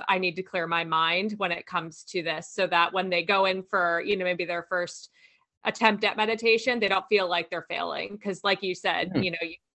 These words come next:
Speaker 1: you, you still think a lot and you've been doing it for a long time in a, in a high capacity. <laughs>
Speaker 2: Yeah, yeah. So thoughts are innate in us as human beings, just like the heartbeats we think. And in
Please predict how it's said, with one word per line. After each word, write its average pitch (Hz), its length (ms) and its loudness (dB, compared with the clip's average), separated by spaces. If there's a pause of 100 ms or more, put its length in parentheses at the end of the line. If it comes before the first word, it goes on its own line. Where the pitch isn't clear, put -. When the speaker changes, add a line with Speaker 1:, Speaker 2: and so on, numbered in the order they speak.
(120)
Speaker 1:
you, 185 280 -4
you 202 120 0
still 214 200 6
think 220 200 4
a 185 40 0
lot 170 360 2
and 185 260 4
you've 180 180 -4
been 180 120 -2
doing 180 220 0
it 165 140 -8
for 170 360 -2
a 180 80 0
long 196 220 2
time 180 340 2
in 175 200 -4
a, 180 360 -2
in 196 80 -2
a 180 40 0
high 196 220 4
capacity. 190 600 0 (120)
<laughs> 269 120 4 (420)
Speaker 2:
Yeah, 147 260 4
yeah. 120 460 4
So 127 440 4 (440)
thoughts - 400 0
are 110 380 4 (160)
innate 98 420 -2 (460)
in 95 80 -4
us 92 120 -6
as 95 60 -8
human 92 220 -2
beings, 87 420 -8 (260)
just - 200 -10
like 92 400 0 (180)
the 87 60 -6
heartbeats 92 760 -2
we 95 80 -8
think. - 380 -12 (880)
And 104 500 2 (340)
in 113 600 0